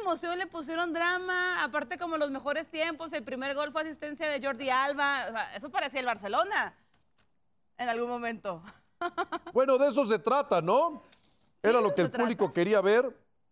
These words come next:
Speaker 2: y la gente ha estado entretenida con las actuaciones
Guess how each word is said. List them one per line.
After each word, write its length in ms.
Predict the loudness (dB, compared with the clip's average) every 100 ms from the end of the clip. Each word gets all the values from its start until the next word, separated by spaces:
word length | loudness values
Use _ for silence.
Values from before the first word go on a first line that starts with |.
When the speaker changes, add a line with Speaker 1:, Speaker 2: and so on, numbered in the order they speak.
| _ 0
Speaker 2:
y 40 |
la 100 | 2
gente 240 | 2 2
ha 20 | 0
estado 240 | 2 2
entretenida 600 | 2 -2 -2 0 2 2
con 300 | 2 -4 -4 -14 _ _ _ _
las 220 | -4 -2
actuaciones 760 | -2 -2 -2 0 0 -2 -4 -18